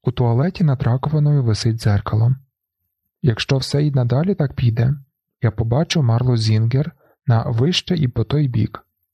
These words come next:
у групі підтримки хворих на паразитів мозку. Марла там буде.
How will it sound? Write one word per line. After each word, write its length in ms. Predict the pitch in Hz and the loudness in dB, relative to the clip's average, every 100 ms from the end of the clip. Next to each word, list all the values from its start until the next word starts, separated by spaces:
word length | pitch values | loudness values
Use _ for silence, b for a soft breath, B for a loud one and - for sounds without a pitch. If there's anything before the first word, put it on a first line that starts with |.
| _ - | _ -4
у 80 | |
групі 340 | 110 120 - 180 | 0 0 0 -4
підтримки 500 | 117 - 123 160 156 | -4 -2 0 0 -2
хворих 420 | - 113 123 - | -2 0 0 0
на 100 | 123 | 0
паразитів 540 | 110 104 101 107 139 | 0 0 0 0 2
мозку. 500 | 123 104 101 - 131 131 _ _ _ _ _ _ _ _ | 2 2 -2 -2 -2 -2 _ _ _ _ _ _ _ _
Марла 340 | 113 110 170 180 | -2 0 0 0
там 280 | 156 139 107 | 0 0 2
буде. 380 | 107 107 139 | 0 0 -2